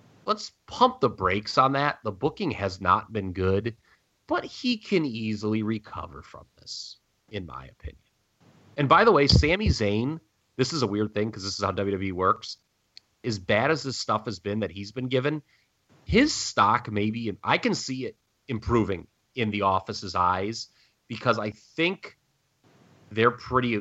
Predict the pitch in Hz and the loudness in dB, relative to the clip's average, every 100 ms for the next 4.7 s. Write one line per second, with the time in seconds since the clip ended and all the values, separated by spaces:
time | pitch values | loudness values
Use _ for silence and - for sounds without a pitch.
0 | - - 120 110 - 90 95 104 95 90 | -4 -6 -2 -2 -4 -6 -2 -2 0 -2
1 | 85 _ - 101 95 98 104 101 - - | -4 _ -2 0 2 2 0 -6 -8 -8
2 | 98 92 - 98 90 90 - - 92 98 | -8 -10 -10 -6 -2 -2 -4 -8 -10 -10
3 | - 131 127 127 135 _ _ _ _ _ | -12 -6 -2 0 -2 _ _ _ _ _
4 | - 139 131 - 311 370 | -4 -2 -2 -6 -8 -8